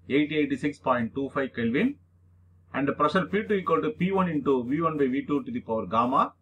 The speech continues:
which is P one into V one by V two equal to R. So R to the power gamma equal to one into ten, fifteen to the power one point four equal to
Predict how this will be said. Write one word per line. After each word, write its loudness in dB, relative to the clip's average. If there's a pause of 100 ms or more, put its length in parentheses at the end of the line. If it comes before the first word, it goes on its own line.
(320)
which -8
is -4
P -4
one 0
into -2
V 0
one 0
by 2
V -2
two -6
equal -4
to -4
R. 0 (100)
So -6
R 2
to -8
the -4
power -4
gamma -2
equal -6
to -4
one -2
into -2
ten, -4 (100)
fifteen -8
to -10
the -4
power -4
one -4
point -2
four -6
equal -8
to -4